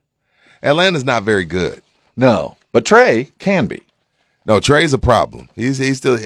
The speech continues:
Speaker 1: here and there. Here and there. He's still not the guy that, you know, went to the Eastern Conference Finals. That, that, that Trae hasn't returned. That they broke that team up a little, probably a little bit prematurely. Brought in DeJounte Murray, but they haven't been that good to start this season. And again, the Spurs were up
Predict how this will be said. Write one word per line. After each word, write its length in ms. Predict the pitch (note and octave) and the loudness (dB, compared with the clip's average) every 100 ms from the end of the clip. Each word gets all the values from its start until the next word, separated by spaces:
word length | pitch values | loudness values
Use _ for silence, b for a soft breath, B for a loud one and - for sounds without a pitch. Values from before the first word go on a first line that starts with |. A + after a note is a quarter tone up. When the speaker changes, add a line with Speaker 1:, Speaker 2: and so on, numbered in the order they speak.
| E2+ E2 | -10 -12
Speaker 1:
here 260 | G#2 D3+ F#3 | -4 0 2
and 140 | B2 | 0
there. 240 | G2+ D2 - _ _ _ _ _ | -2 -8 -14 _ _ _ _ _
Here 160 | - C3+ | -4 -2
and 80 | A#2+ | -2
there. 160 | F2+ | -2
He's 140 | F#2+ A2+ | -4 -2
still 200 | C3+ C3+ | 0 2
not 200 | B2+ A#2 | 0 -2
the 60 | |
guy 200 | G#2 A2 | -2 -2
that, 160 | G#2 F#2+ | -2 -4
you 160 | G#2 F2+ | -6 -6
know, 240 | C#2+ D2 _ _ | -8 -10 _ _
went 320 | D2 G2+ - | -6 -6 -4
to 100 | G2+ | -4
the 80 | F2 | -4
Eastern 320 | E2+ F#2+ F2+ | -4 -6 -6
Conference 340 | G2 F2+ - - | -4 -4 -6 -8
Finals. 400 | G#2+ F#2 D2+ D#2 | -4 -4 -6 -8
That, 220 | F#2+ E2 | -6 -4
that, 300 | G2 G2+ - | -4 -4 -4
that 180 | G2+ - | -6 -6
Trae 260 | - F#2+ | -4 -4
hasn't 260 | F#2 F#2 D#2+ | -2 -4 -6
returned. 400 | D#2+ G2 F2+ E2+ | -10 -6 -4 -2
That 120 | E2 | -4
they 120 | E2+ | -4
broke 300 | E2+ F2 F2 G2+ | -4 -4 -4 -6
that 200 | F2 - | -10 -8
team 300 | G2+ F2 E2+ | -8 -6 -6
up 120 | E2 | -6
a 40 | |
little, 140 | F2+ E2+ | -8 -6
probably 480 | A2 A#2 F#2 F2+ | -2 -2 0 0
a 40 | F2 | 0
little 220 | F#2 E2+ | 0 -2
bit 240 | D#2+ E2 | -4 -8
prematurely. 720 | - F#2 D#2+ - F#2 F2+ D#2+ - _ _ _ _ _ | -6 -6 -4 -2 0 0 -2 -8 _ _ _ _ _
Brought 200 | A2 G#2+ | 2 2
in 120 | G#2 | 0
DeJounte 500 | F2+ E2+ G#2 F#2 G2 | -2 0 0 0 0
Murray, 300 | F2+ F#2+ F2+ | 2 2 2
but 240 | D#2+ D#2+ - _ _ | 0 -4 -6 _ _
they 100 | A2+ | 0
haven't 260 | D3 D3 B2+ | 2 2 -2
been 160 | B2+ A#2 | -2 0
that 180 | G#2 | -4
good 200 | E2 G#2+ E2+ | 0 0 -2
to 60 | |
start 280 | - F#2+ E2+ | -2 -2 -2
this 160 | F2 - | -6 -4
season. 360 | G2+ F#2+ E2+ | -4 -2 -2
And 140 | G#2+ B2 | 0 0
again, 320 | G#2 C#3+ G#2 | 0 0 0
the 80 | F2+ | -4
Spurs 420 | - C#3+ F#3 B2+ | -2 0 0 0
were 140 | G#2 - | 0 2
up 240 | A#2+ | 0